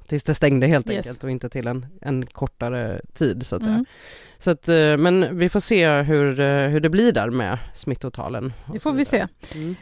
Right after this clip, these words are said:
Speaker 2: Eh, jag tänker vi ska kolla lite på våran granne i söder, Danmark.
Speaker 1: Mm.
Speaker 2: Det är ju också ett land som vi också har sneglat på mycket under pandemin. Och det är faktiskt inte så länge sedan de öppnade upp samhället.
Speaker 1: Nej, men exakt. Eh, de hävde alla restriktioner den tionde september och då var man faktiskt det första E U-landet som gjorde så.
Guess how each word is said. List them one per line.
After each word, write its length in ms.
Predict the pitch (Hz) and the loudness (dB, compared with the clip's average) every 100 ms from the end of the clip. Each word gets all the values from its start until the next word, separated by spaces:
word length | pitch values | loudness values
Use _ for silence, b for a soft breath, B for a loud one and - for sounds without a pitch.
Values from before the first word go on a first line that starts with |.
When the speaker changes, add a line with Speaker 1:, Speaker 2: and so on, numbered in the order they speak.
| - | 0
Speaker 2:
Eh, 220 | 240 233 | 2 4
jag 100 | 277 | 6
tänker 220 | 302 269 | 6 6
vi 60 | 269 | 2
ska 120 | 269 | 4
kolla 200 | 285 254 | 4 6
lite 240 | 262 254 | 6 4
på 120 | 233 240 | 2 4
våran 260 | 226 220 | 6 4
granne 300 | 226 226 220 | 4 4 4
i 40 | 208 | 4
söder, 460 | - 214 185 170 | 4 4 4 2
Danmark. 720 | 175 208 202 190 - 190 - - | 2 4 6 4 2 -6 -10 -6
Speaker 1:
Mm. 260 | 175 254 330 | -2 0 -2
Speaker 2:
Det 160 | 220 240 | -4 2
är 40 | |
ju 80 | 269 | 4
också 220 | 247 - | 2 0
ett 80 | 320 | 2
land 240 | 262 202 190 | 4 4 4
som 120 | 196 | 4
vi 80 | 185 | 4
också 200 | 175 277 | 4 2
har 40 | |
sneglat 400 | - 254 185 202 | 4 4 4 0
på 200 | 202 180 | 2 4
mycket 360 | 185 202 - 185 | 4 2 0 0
under 220 | 180 180 | 0 0
pandemin. 460 | 196 185 185 175 - B B | 0 0 -2 -2 -6 B B
Och 140 | - 247 | -2 2
det 80 | 269 | 2
är 40 | |
faktiskt 320 | 370 349 339 | 2 0 0
inte 180 | 320 269 | 0 0
så 240 | - 370 | 2 4
länge 220 | 427 247 233 | 6 4 4
sedan 240 | 247 240 | 4 4
de 140 | 247 | 4
öppnade 340 | 247 269 254 294 | 4 4 4 2
upp 240 | 359 - - - - _ _ _ - - | 0 -6 -20 -20 -20 _ _ _ -20 -10
samhället. 640 | - 247 180 185 - - - _ - | 0 2 2 0 -4 -12 -20 _ -6
Speaker 1:
Nej, 460 | 196 214 220 240 262 | 0 4 6 6 6
men 160 | 247 | 4
exakt. 720 | 240 - - 285 - - - - | 2 -2 -4 -2 -2 -8 -8 0
Eh, 220 | 175 170 | 2 4
de 240 | 170 196 | 4 2
hävde 220 | 220 240 202 | 2 2 2
alla 320 | 220 185 190 | 2 4 4
restriktioner 500 | 214 220 185 139 139 | 2 -2 0 0 0
den 140 | 139 | 0
tionde 520 | - 180 160 135 135 | -2 -2 0 0 0
september 540 | 139 165 - 226 151 120 | -2 -2 2 2 2 0
och 120 | 143 | 0
då 240 | 180 208 | 2 2
var 160 | 240 233 | 4 4
man 140 | 190 | 2
faktiskt 260 | 175 160 143 | 0 -4 -4
det 80 | 147 | -4
första 380 | - 151 - - | -4 -6 -6 -4
E 180 | 160 | 0
U-landet 520 | 135 131 135 151 190 - | 0 0 0 0 -2 -2
som 340 | 165 151 139 | -2 0 -2
gjorde 280 | 160 156 214 | -4 0 -2
så. 220 | - | 0